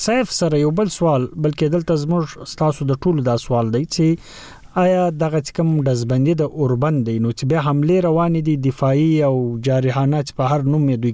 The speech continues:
کوي، آه، په دې کې بیا د، آه، ډزبندي یعنی حیثیت څه پاتې شي؟ نو همدغه سوال،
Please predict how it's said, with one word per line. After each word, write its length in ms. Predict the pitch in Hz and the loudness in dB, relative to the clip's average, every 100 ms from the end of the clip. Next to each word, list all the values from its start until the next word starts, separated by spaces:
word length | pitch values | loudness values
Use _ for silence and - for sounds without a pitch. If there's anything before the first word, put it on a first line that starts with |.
| - | 0
کوي، 140 | 143 117 | 0 -2
آه، 800 | - - - - - 214 214 202 - | -8 -18 -20 -20 -12 -4 -2 0 -2
په 60 | |
دې 140 | 160 220 | 0 0
کې 80 | - 180 | -2 0
بیا 340 | 196 208 202 190 - - 151 | 0 0 -2 -6 -14 -6 -2
د، 380 | 160 156 156 - - _ - | 0 2 0 -4 -10 _ -10
آه، 200 | 85 - - 147 | -8 -8 -6 -2
ډزبندي 520 | 147 139 143 147 160 196 | 0 0 0 0 0 2
یعنی 200 | 156 135 123 | 2 0 0
حیثیت 320 | 135 - 180 - | -2 -2 -2 -2
څه 80 | 107 110 | -4 -4
پاتې 240 | 104 - - | -6 -6 -6
شي؟ 100 | 127 | -2
نو 80 | 139 | 0
همدغه 300 | 151 165 196 | 0 0 0
سوال، 360 | 180 - 180 | -2 0 0